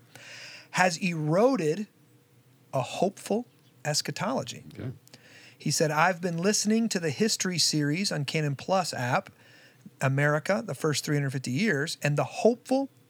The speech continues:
Speaker 1: eschatology that drove those men during that time is really evident and inspiring."
Speaker 2: Mm. That's good. Yeah.
Speaker 1: So I would real-, I would encourage any, all of our listeners to go listen to that series.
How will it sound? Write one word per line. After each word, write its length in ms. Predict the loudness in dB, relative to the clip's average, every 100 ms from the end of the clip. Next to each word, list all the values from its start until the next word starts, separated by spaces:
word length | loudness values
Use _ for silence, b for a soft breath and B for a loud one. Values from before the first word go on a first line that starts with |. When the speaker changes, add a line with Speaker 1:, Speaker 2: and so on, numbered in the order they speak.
| _ 0
Speaker 1:
eschatology 920 | 2 0 -4 -2 0 2 2 0 -2
that 180 | -2 0
drove 440 | 2 4 4 2
those 240 | 0 0 0
men 340 | 2 2 0
during 360 | 0 2 2 2
that 220 | 2 0
time 480 | 0 2 4 2 0
is 180 | -4 -2
really 380 | 0 0 0 2
evident 420 | 2 4 0 -4 -4
and 120 | -2
inspiring." 600 | 0 -2 2 2 2 -2 -6
Speaker 2:
Mm. 140 | -10 b b b b b b -12
That's 180 | -10
good. 240 | -8 -8 -10 _ _
Yeah. 180 | -12 -12 -12 _ _
Speaker 1:
So 340 | 0 2 2 -2 -12 _ _ _ _ _ _ _ _ -2
I 80 | 2
would 100 | 2
real-, 300 | 2 2 2 2
I 80 | 2
would 140 | 2
encourage 600 | -2 2 2 2 -2 -6 -10 -20 0
any, 220 | 2 2 0 2
all 200 | 4 4
of 80 | 2
our 60 |
listeners 360 | -2 -2 -2 -2
to 100 | 0
go 140 | 2
listen 320 | 2 0 0 0
to 80 |
that 160 | 0 0
series. 480 | 0 2 0 -2